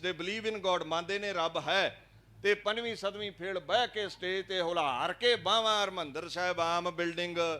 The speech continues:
ਸਰੋਵਰ ਦਾ ਪਾਣੀ ਆਮ ਪਾਣੀ, ਸਾਇੰਸ ਆਹ ਨਹੀਂ ਮੰਨਦੀ, ਸਾਇੰਸ ਉਹ ਨਹੀਂ ਮੰਨਦੀ। ਉਹ ਭਾਈ, ਪੰਜਵੀਂ ਸੱਤਵੀਂ ਤੂੰ ਫੇਲ ਐ, ਸਾਇੰਸ ਦੀਆਂ ਗੱਲਾਂ ਇੱਦਾਂ ਕਰਦਾ ਜਿੱਦਾਂ ਬਾਇਓ ਵਿੱਚ ਮਾਸਟਰ ਡਿਗਰੀ ਹੁੰਦੀ ਤੇਰੇ ਕੋਲ।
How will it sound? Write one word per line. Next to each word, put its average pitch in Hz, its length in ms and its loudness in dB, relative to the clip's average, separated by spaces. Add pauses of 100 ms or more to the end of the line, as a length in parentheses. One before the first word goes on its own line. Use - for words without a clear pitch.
(260)
ਸਰੋਵਰ 185 460 0
ਦਾ 185 200 2
ਪਾਣੀ 175 460 -2
ਆਮ 175 340 2
ਪਾਣੀ, 175 560 0 (260)
ਸਾਇੰਸ 175 480 0
ਆਹ 208 200 6
ਨਹੀਂ 196 160 -6
ਮੰਨਦੀ, 170 360 -4
ਸਾਇੰਸ 160 400 -8
ਉਹ 180 200 -2
ਨਹੀਂ 180 160 -6
ਮੰਨਦੀ। 147 360 -4
ਉਹ 180 120 -2
ਭਾਈ, 151 360 -2
ਪੰਜਵੀਂ 220 440 -6
ਸੱਤਵੀਂ 185 420 -6
ਤੂੰ 170 280 -10
ਫੇਲ 170 340 -4
ਐ, 139 340 -6
ਸਾਇੰਸ 175 420 -4
ਦੀਆਂ 220 260 -2
ਗੱਲਾਂ 196 340 -2
ਇੱਦਾਂ 190 280 -4
ਕਰਦਾ 196 380 -6
ਜਿੱਦਾਂ 185 300 -6
ਬਾਇਓ 156 420 -2
ਵਿੱਚ 185 200 -6
ਮਾਸਟਰ 151 460 -2
ਡਿਗਰੀ 170 400 -6
ਹੁੰਦੀ 156 220 -10
ਤੇਰੇ 165 260 -4
ਕੋਲ। 165 280 -10